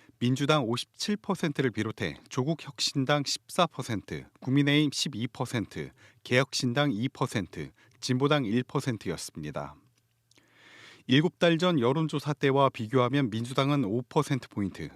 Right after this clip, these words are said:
국민의힘은 사 퍼센트 포인트씩 올랐지만 조국 혁신당과 개혁신당은 오 퍼센트 포인트와 일 퍼센트 포인트씩 떨어졌습니다.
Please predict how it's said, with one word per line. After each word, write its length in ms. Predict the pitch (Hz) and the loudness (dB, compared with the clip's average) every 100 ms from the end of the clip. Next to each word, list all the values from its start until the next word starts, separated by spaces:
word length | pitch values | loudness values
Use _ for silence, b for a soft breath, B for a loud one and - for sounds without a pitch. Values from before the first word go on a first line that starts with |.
| - - | -18 -4
국민의힘은 640 | 131 139 147 135 135 156 | 2 4 4 2 2 0
사 200 | - 151 | 0 -2
퍼센트 420 | - 165 156 - | -2 -4 -4 -4
포인트씩 600 | - 123 - 104 - 110 | -4 -4 -4 -6 -6 -4
올랐지만 600 | 90 107 110 - 113 82 B B B B B | -2 -2 -4 -4 -4 -6 B B B B B
조국 340 | - 135 160 - | -2 -2 -2 -6
혁신당과 920 | - - 190 175 156 135 123 143 135 | -10 -6 -2 2 2 2 2 2 2
개혁신당은 760 | - 123 - - 113 107 117 73 b b - | 0 0 0 -4 -2 -2 -4 -6 b b -2
오 120 | 123 | -2
퍼센트 460 | - 151 156 131 - | 2 0 2 -2 -2
포인트와 500 | 127 113 - 117 123 | 0 0 0 2 2
일 160 | 98 | 0
퍼센트 400 | 120 139 143 123 - | -4 -4 -2 -4 -4
포인트씩 580 | 123 107 95 - 101 - | -4 -4 -4 -6 -6 -4
떨어졌습니다. 920 | 139 139 110 - - - - 69 | -4 -2 -4 -8 -10 -10 -8 -10